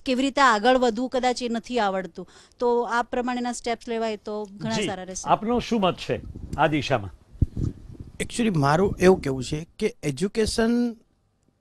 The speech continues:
Speaker 3: કોઈ પણ એજ્યુકેશન અને પોલિટિકલ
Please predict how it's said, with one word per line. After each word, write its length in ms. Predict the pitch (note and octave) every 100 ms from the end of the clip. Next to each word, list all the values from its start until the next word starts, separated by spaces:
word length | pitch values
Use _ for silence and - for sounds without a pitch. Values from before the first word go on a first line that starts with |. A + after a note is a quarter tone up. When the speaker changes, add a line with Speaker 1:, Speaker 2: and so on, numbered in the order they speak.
| -
Speaker 3:
કોઈ 120 | A3
પણ 220 | - D#3+
એજ્યુકેશન 640 | C#3+ D#3 A#3 A#3 B3 A#3+ B3
અને 520 | - _ F#3 G#3 G#3+
પોલિટિકલ 760 | G3+ - G#3 F3+ E3 - C#3+